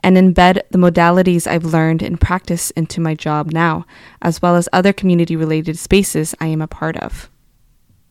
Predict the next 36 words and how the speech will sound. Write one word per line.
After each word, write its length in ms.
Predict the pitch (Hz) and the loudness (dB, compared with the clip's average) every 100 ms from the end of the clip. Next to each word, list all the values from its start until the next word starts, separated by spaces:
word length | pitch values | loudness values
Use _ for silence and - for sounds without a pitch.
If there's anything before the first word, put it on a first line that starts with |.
| - | 0
What 220 | 240 - | 0 0
social, 640 | - - 208 - 190 180 - | -4 0 0 0 -2 -2 -2
economic, 640 | 190 - 214 175 170 165 - | -4 0 0 2 0 -2 -4
financial, 640 | 165 165 165 - 165 160 | -2 0 -2 -4 -6 -6
or 140 | - 170 | -4 -4
cultural 400 | - 240 - 220 | -2 -2 0 -4
barriers 720 | 180 170 170 156 156 175 - | 0 0 0 -2 -6 -8 -6
did 240 | 175 - | -6 -2
you 180 | 180 175 - | -2 -2 -4
encounter, 720 | 165 - 156 160 156 175 - _ _ - _ _ | -8 -6 -8 -8 -10 -12 -14 _ _ -20 _ _
and 160 | - 196 | -2 0
how 260 | 196 208 233 | 4 4 2
did 180 | 240 | 0
you 120 | 247 226 | 0 -2
overcome 440 | 202 202 - 208 | 0 -2 0 0
them, 360 | 175 156 165 - | 0 -4 -6 -8
if 200 | 165 - | -8 -6
at 100 | 170 | -6
all? 240 | 175 - _ _ _ _ _ _ _ _ _ _ _ _ - | -6 -8 _ _ _ _ _ _ _ _ _ _ _ _ -4
A 240 | 202 208 - | 0 0 0
social 460 | - 233 240 269 | -2 -2 0 -2
barrier 420 | 214 214 247 233 | 2 4 4 4
that 140 | 190 170 | 2 2
I 80 | 170 | 2
encountered 560 | 170 - 180 175 170 | 0 -2 0 0 0
growing 320 | 185 185 196 | 2 2 4
up 160 | 190 - | 2 0
as 220 | 175 170 | -2 -2
a 80 | 175 | -2
Southeast 400 | 165 180 190 185 | -2 -2 -2 -4
Asian 240 | - 170 175 | -2 -2 -2
American 400 | 165 156 - 160 | 0 -2 -4 -4
youth 300 | 165 196 - | 0 -2 -2
in 160 | 175 | -6
Clovis, 360 | - 170 165 156 | -2 -2 0 -4
California, 720 | - 160 - 185 185 165 | -6 -6 -4 -2 0 0